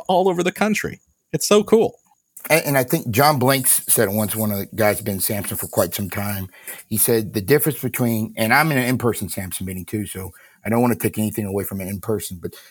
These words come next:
Speaker 2: the difference between an in-person and virtual Samson meeting is in person, you just have to literally drive there and show up.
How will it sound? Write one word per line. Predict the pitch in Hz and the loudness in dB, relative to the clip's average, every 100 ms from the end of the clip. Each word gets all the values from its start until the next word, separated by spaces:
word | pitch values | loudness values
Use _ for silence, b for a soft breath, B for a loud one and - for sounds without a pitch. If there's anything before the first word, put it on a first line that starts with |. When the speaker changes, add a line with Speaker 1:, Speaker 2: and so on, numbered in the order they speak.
| _ | _
Speaker 2:
the | 92 | -2
difference | 117 131 135 | 0 0 -2
between | - 110 - 104 98 | -4 -8 -6 -4 -6
an | - | -4
in-person | 117 107 113 - 98 | -4 0 -2 -2 -6
and | 95 | -2
virtual | 110 104 95 | -4 -2 -6
Samson | 110 107 - 92 | -6 -6 -8 -10
meeting | 90 90 - b b b | -10 -10 -14 b b b
is | - 101 95 87 - - | -4 -2 0 -4 -6 -2
in | 123 | 0
person, | - 139 - | 2 2 0
you | 98 95 | -2 -2
just | 104 - | -2 -2
have | 92 | -4
to | - 101 | -4 -2
literally | 107 92 | 0 0
drive | 85 104 95 | 0 0 0
there | 92 | -2
and | 87 | -6
show | 80 95 90 | -6 -8 -8
up. | 87 - | -10 -12